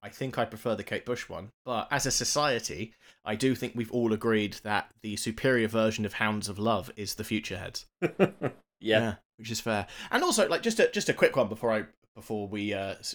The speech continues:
Speaker 1: skip on to the end. Um, don't judge people who have discovered music through a T V show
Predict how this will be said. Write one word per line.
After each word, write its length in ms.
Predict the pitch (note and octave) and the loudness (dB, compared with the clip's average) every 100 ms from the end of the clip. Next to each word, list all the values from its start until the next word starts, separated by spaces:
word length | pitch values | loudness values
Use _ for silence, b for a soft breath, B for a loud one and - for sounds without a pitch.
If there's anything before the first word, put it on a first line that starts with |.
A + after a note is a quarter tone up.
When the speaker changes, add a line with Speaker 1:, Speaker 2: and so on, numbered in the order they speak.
| - | -12
Speaker 1:
skip 280 | - B2+ A2+ | -8 -6 -6
on 80 | F#2+ | -8
to 80 | |
the 100 | G2+ | -6
end. 260 | G#2+ F#2 A2 _ _ _ | -6 -6 -14 _ _ _
Um, 240 | D3+ D#3 - _ _ _ _ - - | -2 -2 -4 _ _ _ _ -18 0
don't 260 | G#3+ F3+ | 0 0
judge 320 | - F#3 F3 | 2 2 4
people 300 | - C#3+ C#3+ | 0 0 0
who 120 | A2+ A#2+ | 2 2
have 120 | A2+ | 2
discovered 540 | A#2+ - C3+ A#2 G#2+ | 2 2 4 2 0
music 320 | A2+ A#2 G#2+ - | 2 0 -2 -4
through 140 | A2 | -4
a 40 | |
T 180 | G#2 A2+ | -2 -2
V 120 | G#2+ | -2
show 260 | A2+ D3 F3+ | -2 -4 -6